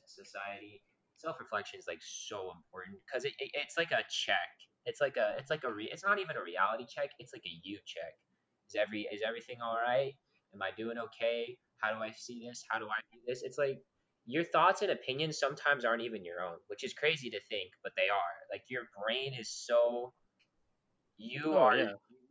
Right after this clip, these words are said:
Speaker 1: yourself, you are literally such an enigma. It, it's, it's very, very amazing. So the fact that if you don't, if you're not aware of, like, how little control you have over everything, it's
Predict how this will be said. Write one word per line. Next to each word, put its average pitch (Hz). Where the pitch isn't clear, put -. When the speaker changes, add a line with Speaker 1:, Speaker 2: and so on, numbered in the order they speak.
Speaker 1:
yourself, 143
you 135
are 117
literally 127
such 123
an 123
enigma. 113
It, 80
it's, 104
it's 101
very, 104
very 92
amazing. 95
So 107
the 101
fact 139
that 98
if -
you 139
don't, 131
if 127
you're 165
not 123
aware 117
of, 104
like, 92
how 120
little 117
control 104
you 110
have 98
over 101
everything, 110
it's -